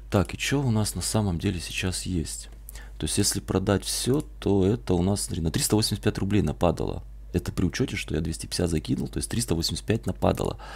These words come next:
Еще на балансе вон сколько есть. Давай продолжим тогда свои карточки мучить. Мучить карточки. То есть сейчас очень большой соблазн что-то пооткрывать это. Какие-то другие кейсы пооткрывать.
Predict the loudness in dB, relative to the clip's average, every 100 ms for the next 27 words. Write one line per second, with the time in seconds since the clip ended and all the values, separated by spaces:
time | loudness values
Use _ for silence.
0 | -12 -6 -2 2 2 2 2 2 0 -2
1 | -2 -2 -4 -6 -2 -2 -2 -6 -12 -14
2 | -14 -14 -12 -12 -12 -14 -4 6 10 10
3 | 8 4 4 4 2 0 -2 2 4 4
4 | 2 -2 0 0 2 2 2 0 -4 -2
5 | 0 0 -2 -8 -12 -14 -16 -4 2 2
6 | 2 -4 2 2 2 -6 -6 -8 -12 -16
7 | -18 -16 -16 -6 -4 4 4 6 2 0
8 | 0 2 2 4 2 4 4 6 6 6
9 | -2 0 -2 0 -2 0 -2 0 -2 2
10 | 0 0 -4 -4 -8 -14 -16 -16 -16 -16
11 | -16 -12 -10 -8 -2 0 2 0 0 0
12 | 2 2 0 -4 -4 -2 0 0 0 -6